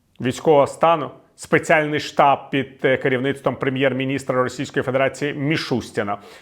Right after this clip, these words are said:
Московському меру Собяніну доручено координувати зусилля керівників російських регіонів, які також тепер мають, е, працювати для потреб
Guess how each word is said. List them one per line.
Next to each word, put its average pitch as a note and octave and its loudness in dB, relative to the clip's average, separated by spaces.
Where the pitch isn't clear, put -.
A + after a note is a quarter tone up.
Московському E3 2
меру D3+ 2
Собяніну E3+ 0
доручено E3+ 2
координувати E3 2
зусилля E3 -2
керівників D#3 -2
російських F3 -2
регіонів, D#3 2
які A#2 -2
також D#3 0
тепер C#3 0
мають, C3 0
е, C3 2
працювати C#3+ 0
для D3 0
потреб C#3 4